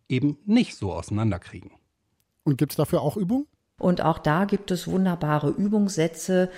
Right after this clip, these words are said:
Speaker 3: in dem Fall ganz viel mit A, die helfen können, den Kiefer nach unten zu bringen. Zum Beispiel so ein Satz wie: „Arme alte Affen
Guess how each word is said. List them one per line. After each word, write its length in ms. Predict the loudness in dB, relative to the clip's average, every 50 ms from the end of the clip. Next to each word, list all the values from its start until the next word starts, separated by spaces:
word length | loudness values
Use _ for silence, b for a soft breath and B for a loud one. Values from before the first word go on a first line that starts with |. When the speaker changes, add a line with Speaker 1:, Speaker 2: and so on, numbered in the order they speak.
| B B B B
Speaker 3:
in 140 | 0 2 4
dem 180 | 4 4 2 2
Fall 200 | 2 2 2 2
ganz 240 | 2 0 -2 -4 -4
viel 300 | -2 0 2 4 4 4
mit 300 | 4 2 0 -2 -4 -2
A, 500 | 0 0 2 2 4 4 4 2 2 -2 B B B B B B -6
die 200 | -4 0 0 0
helfen 560 | 2 2 4 4 4 4 2 0 -2 -4 -2
können, 580 | -2 -2 0 2 2 2 2 2 2 2 0 0
den 200 | 0 -2 -2 -2
Kiefer 600 | -4 -4 -4 -2 -2 -2 0 2 2 2 2 0 0
nach 180 | 0 0 0
unten 500 | 0 2 2 2 2 2 2 0 0 0 -2 -8 -16 -8
zu 180 | -2 0 0
bringen. 440 | 2 2 0 0 0 0 -2 -4 -6 B B B B B B B B
Zum 260 | 0 4 6 8 8 8
Beispiel 560 | 6 6 4 4 2 0 -2 0 0 0 0
so 160 | 0 0 0
ein 120 | 2 2 2
Satz 420 | 2 2 0 -2 -4 -10 -8 -4
wie: 360 | -2 0 2 4 4 4 4 2 B B B B B -2
„Arme 560 | 2 2 4 4 6 6 6 6 4 4 4
alte 680 | 4 6 6 6 4 4 2 2 2 4 2 2 0
Affen 640 | 0 -2 -2 -2 -2 0 2 4 4 4 4 2 2